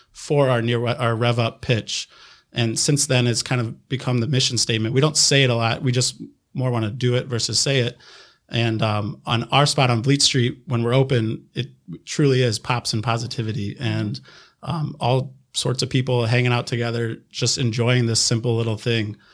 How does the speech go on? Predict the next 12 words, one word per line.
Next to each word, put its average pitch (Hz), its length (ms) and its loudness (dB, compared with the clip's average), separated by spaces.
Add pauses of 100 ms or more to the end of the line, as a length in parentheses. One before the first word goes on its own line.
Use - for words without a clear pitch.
(280)
Um, 104 580 -4
we 123 140 2
also 127 540 2
made 131 200 2
an 120 200 0
effort 123 260 -2
to 113 100 -2
hire 123 260 2
from 123 200 0
within 127 220 0
the 123 60 2
neighborhood 123 600 0